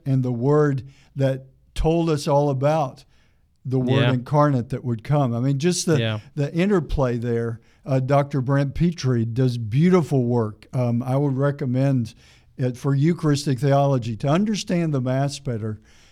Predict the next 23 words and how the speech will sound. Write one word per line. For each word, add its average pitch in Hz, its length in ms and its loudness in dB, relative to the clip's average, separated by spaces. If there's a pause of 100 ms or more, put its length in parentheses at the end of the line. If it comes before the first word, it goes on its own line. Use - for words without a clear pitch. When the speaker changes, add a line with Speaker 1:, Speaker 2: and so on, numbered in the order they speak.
(180)
Speaker 1:
to, 135 160 -2
Speaker 2:
Sure. 123 180 -12
Speaker 1:
to 127 120 4
understand 151 840 2 (240)
its 139 200 0
connection 135 760 0
to 120 500 0 (220)
that 131 200 0
Old 131 320 0
Testament 131 560 0
story, 131 640 0 (200)
Speaker 2:
Yeah. 135 140 2
Speaker 1:
Moses 143 560 2
and 120 180 -2
so 143 280 -2
Abraham 156 460 4
and 156 120 2
Isaac 147 440 2
as 117 140 -8
well. 131 400 -2
I 120 40 -2
Speaker 2:
Yeah. 143 120 4
Speaker 1:
mean, 113 80 -2